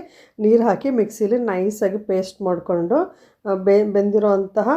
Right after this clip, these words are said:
ತರಕಾರಿಗೆ ಸೇರಿಸ್ಕೊಳ್ತಾ ಇದ್ದೀನಿ. ಇದೆಲ್ಲ ಸೇರಿ ಒಂದು ಕುದಿ ಕುದ್ಬಿಟ್ರೆ ಈರುಳ್ಳಿ ಹೂವು ಸ್ಪ್ರಿಂಗ್ ಆನಿಯನ್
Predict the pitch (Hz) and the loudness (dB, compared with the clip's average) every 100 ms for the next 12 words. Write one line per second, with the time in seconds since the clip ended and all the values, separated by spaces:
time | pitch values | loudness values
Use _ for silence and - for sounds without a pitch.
0 | 311 202 185 196 185 180 226 208 185 185 | 0 -2 0 0 -2 -2 -4 -2 -2 -4
1 | - 196 180 175 175 180 220 370 233 214 | -8 -6 -4 -2 -4 -2 0 0 0 2
2 | 208 208 240 240 196 190 208 180 180 185 | 2 2 0 -2 -2 0 0 0 -4 -8
3 | - 180 240 262 262 - _ - 202 170 | -10 -8 -6 -8 -10 -20 _ -6 -6 -4
4 | 185 190 269 302 233 220 226 220 226 196 | -4 0 0 0 -2 2 2 4 2 2
5 | 180 190 277 - - 220 247 - - 202 | 0 0 -2 -6 -2 -2 0 -6 -6 -4
6 | 190 190 269 | 0 2 2